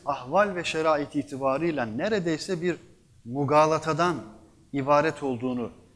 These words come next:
bir mugalataya dönüştüğünü, en azından belki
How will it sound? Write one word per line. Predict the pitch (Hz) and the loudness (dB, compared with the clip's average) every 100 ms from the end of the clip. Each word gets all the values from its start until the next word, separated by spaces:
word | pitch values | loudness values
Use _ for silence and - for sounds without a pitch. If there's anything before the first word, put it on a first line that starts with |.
| - | -6
bir | 170 | -4
mugalataya | 143 135 143 147 147 151 170 | -2 2 4 4 0 0 -2
dönüştüğünü, | 143 127 - - 127 123 107 - - _ _ - _ _ _ _ _ _ _ _ _ _ _ _ _ _ - - - | -2 -6 -8 -8 -6 -6 -10 -14 -20 _ _ -20 _ _ _ _ _ _ _ _ _ _ _ _ _ _ -20 -20 -10
en | - | -2
azından | 214 180 180 170 151 | 0 2 2 2 4
belki | 147 180 - 160 143 | 6 4 4 0 0